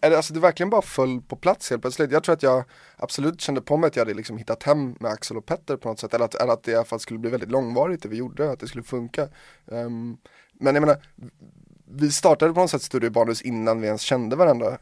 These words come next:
Ehm, för det började med lokalen på Barnhusgatan. Ehm, och det var jag som hittade den genom en vän som hade ett t-shirtmärke, Fienden.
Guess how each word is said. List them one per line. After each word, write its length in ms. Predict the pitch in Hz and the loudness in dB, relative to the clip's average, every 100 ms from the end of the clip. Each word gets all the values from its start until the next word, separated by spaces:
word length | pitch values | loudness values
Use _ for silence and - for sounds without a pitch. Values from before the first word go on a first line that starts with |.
| - | -4
Ehm, 480 | 127 123 123 123 | -2 -2 -4 -6
för 100 | 117 | -8
det 60 | 131 | 0
började 240 | 131 139 | 4 4
med 100 | 151 | 2
lokalen 480 | 123 - 147 135 113 | -2 4 4 4 0
på 80 | 113 | -2
Barnhusgatan. 720 | 120 120 113 147 - 135 135 - _ _ _ _ _ _ _ _ - - - _ _ | 0 0 2 2 2 -2 -4 -10 _ _ _ _ _ _ _ _ -16 -16 -20 _ _
Ehm, 600 | - 123 127 123 123 120 113 _ | -2 0 0 -2 -4 -6 -8 _
och 60 | 131 | -4
det 60 | |
var 80 | 127 | 2
jag 180 | 123 135 | 6 6
som 100 | 139 | 4
hittade 260 | 127 127 | 2 2
den 120 | 127 123 | 2 2
genom 180 | 117 | -2
en 280 | 113 120 113 - | -4 -6 -8 -12
vän 380 | 107 117 120 120 | -16 2 2 2
som 140 | 113 | -2
hade 120 | 117 104 | -4 -4
ett 80 | |
t-shirtmärke, 720 | - 127 - 107 123 143 - 151 | -4 -4 -4 -2 0 0 -2 -4
Fienden. 840 | - 139 131 120 123 135 151 156 | -2 -2 0 0 2 2 0 -2